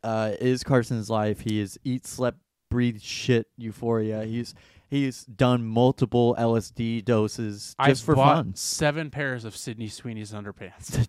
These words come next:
Speaker 1: th-, that too. He's done that too. And
Speaker 2: And Jacob Elordi or whatever his
Speaker 1: I
Speaker 2: name
Speaker 1: don't
Speaker 2: is.
Speaker 1: know his name.
Speaker 2: The guy who plays Nate.
Speaker 1: Yeah, that guy.
Speaker 2: Oh, he's so dreamy. It's so hot that he wants to,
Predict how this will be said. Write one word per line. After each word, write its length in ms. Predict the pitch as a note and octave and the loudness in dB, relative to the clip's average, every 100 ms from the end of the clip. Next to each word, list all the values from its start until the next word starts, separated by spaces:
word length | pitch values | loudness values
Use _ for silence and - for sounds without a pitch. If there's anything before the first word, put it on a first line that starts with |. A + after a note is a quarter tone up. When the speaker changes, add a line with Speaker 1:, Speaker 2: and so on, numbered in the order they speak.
| - | -2
Speaker 1:
th-, 140 | A2+ A2+ | -8 -2
that 240 | A2 C#3+ | -2 6
too. 280 | F3+ G#3 B2 | 10 10 10
He's 300 | A2 B2 B2 | 4 -2 -2
done 240 | - C#3 C#3 | 0 2 2
that 300 | C#3+ - - | 0 -2 2
too. 280 | D3 D#3 | 4 4
And 100 | D3 | 4
Speaker 2:
And 240 | D#3 D#3 C#3+ | 4 2 0
Jacob 520 | C#3+ C3+ C3 A#2 C3+ _ _ _ C3 | -2 0 -2 -4 -16 _ _ _ -8
Elordi 640 | B2+ A2+ A2 G#2+ G#2 G2+ | -6 -2 -2 -2 -4 -6
or 100 | G2 | -6
whatever 340 | G2 G2 G2 F#2 | -6 -8 -10 -10
his 280 | G2 G2+ A2+ | -10 -10 -12
Speaker 1:
I 40 | |
Speaker 2:
name 220 | G2+ F#2+ | -14 -14
Speaker 1:
don't 80 | F#2+ | -14
Speaker 2:
is. 60 | F#2+ | -14
Speaker 1:
know 60 | |
his 140 | G2 - - _ | -16 -20 -20 _
name. 160 | - _ | -20 _
Speaker 2:
The 100 | - | -16
guy 240 | - G#2 G2 | -8 -6 -6
who 60 | |
plays 280 | - G#2 F#2 | -8 -12 -12
Nate. 360 | F2 F#2+ - - _ _ _ | -14 -16 -18 -20 _ _ _
Speaker 1:
Yeah, 280 | A#2 A#2 F2+ | -8 -8 -8
that 160 | G2 - | -14 -16
guy. 100 | - | -12
Speaker 2:
Oh, 120 | G2 | -10
he's 180 | E2+ - | -10 -12
so 160 | - G2 | -10 -12
dreamy. 540 | - G#2+ G2 F#2+ F#2 _ _ _ C#3 | -10 -12 -12 -14 -18 _ _ _ -6
It's 140 | C3 | 2
so 180 | D3+ A#2+ | 4 4
hot 420 | G2+ A2 G#2 - _ | 6 4 4 -2 _
that 280 | B2 G#2+ G2+ | -4 -2 0
he 160 | G2+ G2 - | -2 -4 -6
wants 240 | G2+ G2+ | -6 -6
to, 120 | - | -14